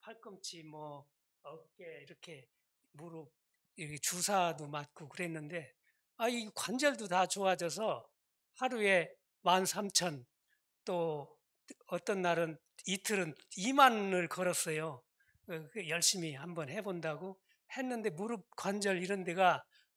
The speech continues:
아, 그렇게 무리 없이, 에, 잘 이렇게 걸을 수가 있었습니다.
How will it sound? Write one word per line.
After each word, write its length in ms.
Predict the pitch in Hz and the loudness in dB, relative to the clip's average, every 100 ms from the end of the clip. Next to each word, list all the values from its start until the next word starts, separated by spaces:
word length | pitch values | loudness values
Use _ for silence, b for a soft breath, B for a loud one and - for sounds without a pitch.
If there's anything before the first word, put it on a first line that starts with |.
| _ | _
아, 360 | 185 151 143 135 | -8 -6 -8 -12
그렇게 420 | - 196 196 156 - _ _ | -12 -8 -6 -6 -10 _ _
무리 260 | 170 196 208 | -8 0 2
없이, 560 | 185 185 220 175 135 _ _ _ _ _ _ _ | 4 4 2 2 -4 _ _ _ _ _ _ _
에, 360 | 156 143 135 139 | -12 -12 -12 -6
잘 500 | - 151 165 175 139 165 | -4 0 0 0 -2 -10
이렇게 240 | 156 165 | -10 -10
걸을 300 | - 196 202 | -6 -2 -2
수가 340 | - 151 151 143 | -2 -4 -8 -6
있었습니다. 800 | 151 202 165 180 147 131 120 | -4 -2 -2 -4 -8 -10 -14